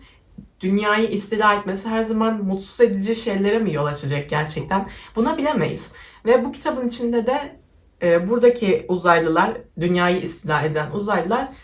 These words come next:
her şeye sahip olmamızı sağlıyorlar. İstediğimiz her şeye, aklımıza gelen saçma sapan fikirlerimiz varsa bile ki hani, e, ahlaki durumlardan çıkılmış bir şekilde düşünmesine gerek yok.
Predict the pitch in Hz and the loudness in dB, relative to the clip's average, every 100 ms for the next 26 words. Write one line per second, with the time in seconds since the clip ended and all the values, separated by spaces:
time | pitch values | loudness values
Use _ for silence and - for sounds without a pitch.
0 | - - - 330 - 269 - 226 208 202 | -20 -4 -2 0 -2 -2 2 2 4 0
1 | 175 165 160 - 151 147 151 151 202 - | 0 0 -4 -2 0 2 2 0 -2 -8
2 | 220 262 277 294 - 220 202 196 151 151 | -8 -6 -4 -6 -6 0 0 0 -2 0
3 | 175 - 202 208 208 208 - 196 196 220 | -2 -2 -4 -2 -2 -2 -2 -2 -2 -4
4 | 208 208 202 190 175 190 190 160 170 175 | -2 -2 -2 -6 -2 0 0 2 2 2
5 | - 143 160 - - - - - _ _ | 0 -4 -4 -8 -14 -20 -20 -20 _ _
6 | _ _ - 226 214 180 147 135 - - | _ _ -8 0 2 2 0 -2 -6 -20
7 | _ _ _ - 156 151 147 143 156 175 | _ _ _ -6 0 0 0 -2 0 2
8 | 175 170 190 160 160 160 156 156 165 160 | 2 0 -2 0 0 2 2 2 0 -4
9 | - 170 175 - - 165 160 160 156 165 | -8 -6 -6 -6 -4 -4 2 0 0 -4
10 | 160 160 175 160 160 160 160 262 | -2 -2 -2 0 2 2 0 -4